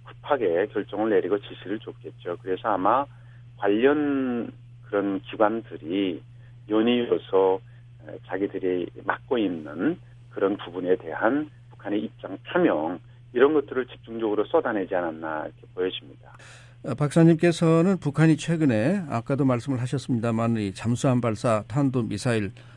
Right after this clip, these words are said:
Speaker 2: 사출 실험과 같은, 어, 이런 그 행보를 계속 이어가는 이유가,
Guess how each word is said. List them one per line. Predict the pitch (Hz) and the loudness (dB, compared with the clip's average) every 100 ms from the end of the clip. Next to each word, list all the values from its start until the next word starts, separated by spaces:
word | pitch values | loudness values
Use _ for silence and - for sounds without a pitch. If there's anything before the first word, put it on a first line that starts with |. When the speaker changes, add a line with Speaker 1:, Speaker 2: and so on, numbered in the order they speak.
| - | -14
Speaker 2:
사출 | 98 139 135 156 120 | -6 -6 -2 0 0
실험과 | - 139 113 98 | 0 0 0 -2
같은, | 92 - 95 101 196 - - - - - | -6 -6 -4 -2 -4 -8 -20 -20 -20 -10
어, | 101 95 98 | -4 -4 -2
이런 | 104 143 175 160 | 2 4 4 2
그 | 151 143 135 | 2 2 0
행보를 | 120 151 143 131 127 | 2 2 2 2 0
계속 | - 110 147 107 | -2 0 0 2
이어가는 | 123 135 - 120 120 104 | 2 2 2 2 2 0
이유가, | 107 123 107 104 92 104 185 | 0 0 0 0 -2 -2 -4